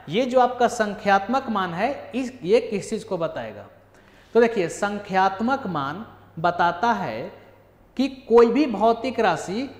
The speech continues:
अपने मात्रक का कितना गुना है। क्या बोले? कोई भी भौतिक राशि अपने मात्रक का कितने गुना है।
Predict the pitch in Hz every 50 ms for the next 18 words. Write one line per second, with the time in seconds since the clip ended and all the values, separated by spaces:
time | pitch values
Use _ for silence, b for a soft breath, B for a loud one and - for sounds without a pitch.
0 | - - - 202 208 208 240 262 269 233 196 185 190 190 202 208 - - - -
1 | - 277 285 277 - - - 240 233 233 233 - - - 196 190 - - 214 214
2 | 240 247 247 202 160 147 156 156 156 151 147 139 120 - 175 160 113 - - -
3 | - - - - _ _ _ _ _ - _ _ _ - 175 170 170 185 190 220
4 | 254 294 - - - - - - - - - 208 208 196 196 277 277 214 185 202
5 | 208 202 208 214 208 208 - 156 139 131 - - - 208 247 294 294 - - -
6 | - - 180 185 180 - 226 240 226 180 165 175 180 190 190 - - 240 269 262
7 | - - - 156 151 190 262 - - - - - - 170 160 - - 185 196 190
8 | 156 143 135 135 131 127 117 104 110